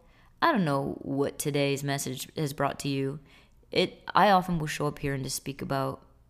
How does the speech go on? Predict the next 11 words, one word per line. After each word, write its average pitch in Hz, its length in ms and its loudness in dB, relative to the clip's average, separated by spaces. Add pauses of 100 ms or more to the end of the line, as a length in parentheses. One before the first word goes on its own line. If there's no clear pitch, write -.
(100)
what's 151 320 0
on 139 220 -2
my 135 200 -2
heart. - 400 -6 (520)
And 156 160 0
what's 185 220 2
on 170 100 0
my 160 160 0
heart 151 300 0
is 139 140 -6
that 127 340 -4